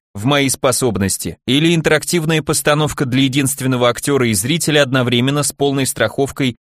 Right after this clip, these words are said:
от всех форс-мажорных случаев. «Надо же, справился!» А реплика Арчибальда ознаменовала окончание часового марафона по набиванию опыта. Я настолько вымотался, что принял свой текущий семьдесят третий уровень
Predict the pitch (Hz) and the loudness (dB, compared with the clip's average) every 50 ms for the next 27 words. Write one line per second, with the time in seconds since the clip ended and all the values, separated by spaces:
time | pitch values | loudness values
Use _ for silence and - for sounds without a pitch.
0 | _ - 117 101 - - - 151 151 147 - - 147 139 123 - - 123 113 101 | _ -2 -2 -2 -2 -4 -2 0 0 -2 -2 -2 -2 0 0 0 0 0 0 2
1 | 101 104 101 95 98 101 95 - - 123 117 101 - - - 71 - _ _ _ | 2 0 0 0 0 -2 -2 -2 -4 -2 -4 -4 -4 -6 -8 -10 -12 _ _ _
2 | _ _ _ _ _ _ _ _ _ _ _ _ - 180 170 165 156 139 135 147 | _ _ _ _ _ _ _ _ _ _ _ _ -4 0 0 2 2 2 2 2
3 | 170 160 151 160 151 - _ - - - - 190 185 196 226 220 202 170 151 - | 2 0 0 -2 -4 -4 _ -8 -8 -2 0 2 2 2 2 2 2 0 0 -2
4 | - - 104 101 - _ _ _ _ 117 120 135 139 135 - - 131 120 - 139 | -2 -2 -4 -6 -6 _ _ _ _ 0 2 4 4 2 2 2 0 0 2 2
5 | 127 117 - - - 127 110 123 139 147 143 120 120 113 104 92 110 110 104 104 | 2 2 2 0 -2 0 2 2 2 2 4 4 4 4 4 2 2 2 2 4
6 | 104 107 110 123 139 139 127 110 101 - - 104 98 90 - - 120 120 120 117 | 4 2 4 4 4 4 4 2 2 2 0 0 0 0 0 0 0 2 2 0
7 | 117 - - 127 - - 143 139 143 143 120 98 95 90 98 95 95 95 - - | 0 -2 -2 -2 0 2 2 2 2 2 2 2 2 2 2 2 2 0 0 0
8 | 147 143 135 127 113 - _ _ _ _ - 160 165 151 143 120 120 113 104 110 | 0 0 2 0 0 -2 _ _ _ _ 0 0 2 2 2 2 2 2 4 4
9 | 104 104 104 104 101 101 95 - - 87 - 87 73 - - _ _ _ _ _ | 4 4 4 2 2 0 0 -2 -4 -8 -8 -8 -10 -10 -14 _ _ _ _ _
10 | _ _ _ - 101 113 135 143 156 156 147 - - - 165 185 180 - - 165 | _ _ _ -4 0 2 2 2 2 2 0 0 0 2 2 2 2 2 0 0
11 | 135 147 156 170 180 156 - 160 139 - - 127 104 - - - 131 120 - 156 | 0 2 2 0 0 0 -2 -2 -2 -2 -2 -2 -4 -2 -2 -2 -2 -2 -2 0
12 | 160 156 147 135 123 - - 143 135 123 117 - 123 - 160 160 139 - - - | 0 0 0 0 -2 -2 -2 -2 -2 -2 -2 -4 -4 -2 -2 -2 -2 0 -2 -2
13 | - - 143 135 123 110 107 - 131 110 110 131 131 117 - 131 127 - - 165 | -2 0 -2 -2 -2 -2 -2 -2 -4 -4 -2 -2 -2 -2 0 -2 -4 -2 0 0
14 | 190 175 151 120 107 90 - | 2 2 2 2 0 -2 -2